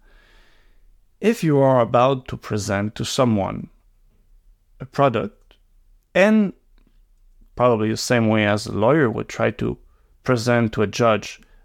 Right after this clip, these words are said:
the position of their clients, if the lawyer was to talk about the position of their clients, looking away, looking away,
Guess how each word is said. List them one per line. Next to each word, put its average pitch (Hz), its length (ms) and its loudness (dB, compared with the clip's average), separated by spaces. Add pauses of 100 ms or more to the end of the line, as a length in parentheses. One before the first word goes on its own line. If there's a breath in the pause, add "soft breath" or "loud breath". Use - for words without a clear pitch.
(140 soft breath)
the - 100 -8
position 117 460 -4
of 98 100 -4
their - 220 -8
clients, 160 540 -2 (880)
if 269 180 4 (120)
the 147 140 4
lawyer 135 540 4
was 127 520 0
to 117 320 -10 (540)
talk 147 340 2
about 113 260 0
the 107 180 -8
position 117 420 -2
of 107 160 -2
their 104 260 -8
clients, 165 540 0 (840)
looking 160 460 0
away, 151 680 0 (800)
looking 120 400 -2
away, 113 300 -2